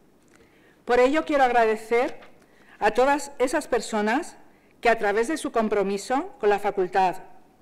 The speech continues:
y, además, con mi persona como decana, han hecho posible que hoy esté nuevamente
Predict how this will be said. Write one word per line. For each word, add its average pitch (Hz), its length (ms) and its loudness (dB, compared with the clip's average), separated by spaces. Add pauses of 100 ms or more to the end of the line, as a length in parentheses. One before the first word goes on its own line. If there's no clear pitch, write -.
(160)
y, 214 120 0
además, 208 500 -2
con 196 200 -6
mi 185 80 -4
persona 196 460 -4
como 185 200 -6
decana, 202 600 -4 (480)
han 240 160 2
hecho 277 340 -4
posible 254 640 -4
que 220 140 0
hoy 214 180 2
esté 233 340 -2
nuevamente 220 760 -4